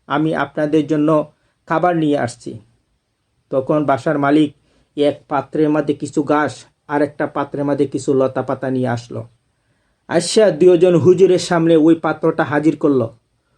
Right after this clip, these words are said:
তখন দুইজন হুজুর একজন আরেকজনের দিকে চায়, চাইয়া বলে, "এক পাত্রে ঘাস আর এক পাত্রে লতা পাতা, সেটা কি মানুষে খায়?" তখন বাসার মালিক বলল, "ভাই, আপনি বলে চাইলেন, উনি হচ্ছেন একটা গরু,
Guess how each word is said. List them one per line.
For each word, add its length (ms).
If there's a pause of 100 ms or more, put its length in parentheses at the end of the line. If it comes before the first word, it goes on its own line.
(300)
তখন 360
দুইজন 380
হুজুর 420
একজন 360
আরেকজনের 480
দিকে 200
চায়, 520 (380)
চাইয়া 240
বলে, 340 (380)
"এক 260
পাত্রে 320
ঘাস 500 (160)
আর 160
এক 180
পাত্রে 320
লতা 280
পাতা, 460 (340)
সেটা 300
কি 120
মানুষে 380
খায়?" 340 (920)
তখন 320
বাসার 360
মালিক 320
বলল, 180
"ভাই, 340 (280)
আপনি 400
বলে 260
চাইলেন, 400 (540)
উনি 200
হচ্ছেন 380
একটা 260
গরু, 380